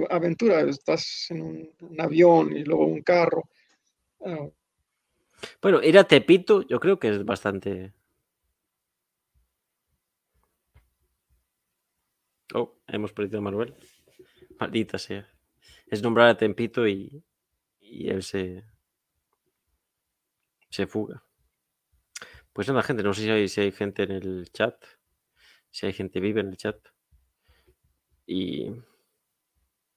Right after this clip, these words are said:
Speaker 2: y nada, era simplemente por cerrar. Pero este señor ha de-, desaparecido. Yo quería comentar una cosa antes de,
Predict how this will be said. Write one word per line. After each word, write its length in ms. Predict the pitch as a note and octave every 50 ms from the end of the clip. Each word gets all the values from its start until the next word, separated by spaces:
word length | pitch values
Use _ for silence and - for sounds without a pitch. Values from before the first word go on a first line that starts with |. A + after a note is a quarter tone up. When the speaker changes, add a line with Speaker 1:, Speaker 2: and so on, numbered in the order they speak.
| -
Speaker 2:
y 60 | - G2
nada, 240 | A2 A#2+ A2 - -
era 160 | - G#2 G#2
simplemente 480 | G#2 - A2 G#2 F#2+ G#2+ G2 G#2 F#2 G#2
por 160 | F#2+ - G2
cerrar. 300 | - G2 - - A#2+ A#2+ - _ _ _ _ _ _ _ _ - - - - - - _ _ _ _
Pero 120 | - A2
este 180 | A2+ A2 - B2+
señor 220 | A2 A2 A#2+ B2+
ha 60 | B2+ A#2+
de-, 240 | A#2 G#2+ A2 - -
desaparecido. 800 | D2+ E2+ A#2 G#2 A2 - - G2+ G#2+ - C#3+ C#3 E3 E3 - - - - - _ _
Yo 200 | - G#2+ C3 C#3+
quería 300 | - E3 D#3 D#3+ D#3 D3+
comentar 500 | D3+ D3 C3 B2 A#2 A2 - C#3 C3 B2+
una 200 | B2+ A#2+ A2+ A2
cosa 300 | - A#2+ B2 - C3 A#2+
antes 320 | A#2 A#2+ - A#2+ A2 G#2
de, 580 | G2+ G2+ G2 G2 G2 F#2+ F#2+ F#2+ F#2+ - - -